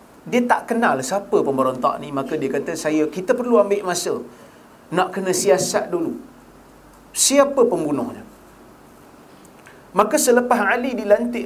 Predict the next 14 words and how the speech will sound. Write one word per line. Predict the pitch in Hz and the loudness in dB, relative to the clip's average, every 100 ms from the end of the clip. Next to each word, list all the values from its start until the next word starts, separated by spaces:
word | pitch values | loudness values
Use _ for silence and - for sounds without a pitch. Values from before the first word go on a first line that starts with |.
| 156 | -4
menjadi | 156 147 | -2 -2
khalifah, | 135 131 120 117 - - - - - - - - - - - - - - - - - - | -2 -2 -2 -4 -10 -16 -20 -20 -20 -20 -20 -20 -20 -20 -20 -20 -20 -20 -20 -20 -20 -4
pembunuh | - 208 262 311 254 240 | 0 2 2 2 0 0
Osman | 214 247 269 | -4 -4 -4
masih | 220 202 202 214 | -2 -2 0 -2
lagi | 185 185 180 | -2 -2 -4
belum | 156 165 208 208 208 170 | -6 0 0 0 -2 -6
ditangkap | 147 151 160 - 190 - | -2 -2 -4 -6 -8 -6
dan | 143 139 | -6 -4
dilaksanakan | 135 135 - 139 143 120 120 120 | -2 -4 -4 -6 -6 -8 -8 -8
hukuman | 131 120 143 123 120 | -10 -10 -8 -8 -8
qisas. | 143 - - - - - - - - - - - - - - - - - - - - - - - - - - - - - - - - - | -8 -8 -8 -12 -16 -20 -20 -20 -20 -20 -20 -20 -20 -20 -20 -20 -20 -20 -20 -20 -20 -20 -20 -20 -20 -20 -20 -20 -20 -20 -20 -20 -20 -14
Maka | 131 127 147 | -8 -2 -2
Aisyah, | 139 127 135 143 | -2 -4 -4 -6